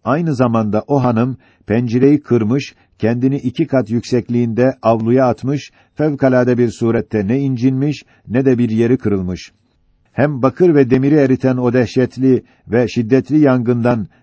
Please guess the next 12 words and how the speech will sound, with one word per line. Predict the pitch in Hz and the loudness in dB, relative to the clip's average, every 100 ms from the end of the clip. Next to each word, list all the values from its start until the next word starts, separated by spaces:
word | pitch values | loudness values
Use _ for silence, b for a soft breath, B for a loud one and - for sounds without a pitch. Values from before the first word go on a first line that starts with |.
| b | b
bütün | 110 127 165 | -6 -4 -4
konak | - 131 139 131 | -4 -2 -2 0
yandıktan | 127 120 120 - 139 143 - | -2 0 -2 0 0 -2 -2
sonra, | 117 110 113 120 b b | -2 2 2 0 b b
bütün | 92 107 170 | -8 -4 -2
mücevheratını | 165 139 135 120 127 127 - 120 127 | -2 0 0 2 2 2 0 -2 0
ve | 120 | 0
altınını | 117 117 113 110 113 131 - b b b b | 0 0 -2 -2 0 -2 -4 b b b b
hiçbiri | 185 - 139 135 | -6 -2 2 2
zayi | 113 127 123 120 | 4 4 6 4
olmayarak | 110 139 143 123 117 135 - _ - | 4 2 2 2 2 0 -4 _ -12
bir | 98 135 | 2 2